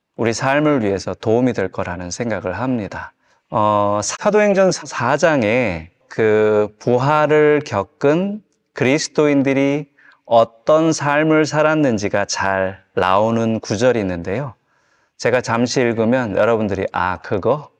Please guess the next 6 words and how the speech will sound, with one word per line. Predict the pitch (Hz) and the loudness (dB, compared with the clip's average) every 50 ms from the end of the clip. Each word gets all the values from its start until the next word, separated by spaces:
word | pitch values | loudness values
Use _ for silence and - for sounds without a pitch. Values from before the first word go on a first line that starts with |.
| _ _ _ | _ _ _
하고 | - - 110 104 104 | -8 -6 -4 -2 -4
다 | 104 - 98 92 87 85 - - _ _ _ _ _ | -4 -4 -6 -6 -6 -8 -10 -16 _ _ _ _ _
아실 | - - 95 101 - - 127 | -4 -4 -4 -2 -2 -4 -4
겁니다. | - - 117 98 92 87 85 80 82 - - - _ _ _ _ _ _ _ _ _ | -2 -2 -4 -4 -4 -6 -8 -10 -10 -12 -12 -14 _ _ _ _ _ _ _ _ _
한번 | - 160 156 165 139 120 | -2 0 2 4 4 4
읽어볼게요. | 135 143 170 160 123 107 - - - 95 92 90 90 101 143 185 | 4 2 2 2 2 0 -2 -2 -2 -2 -2 -2 -2 -4 -6 -10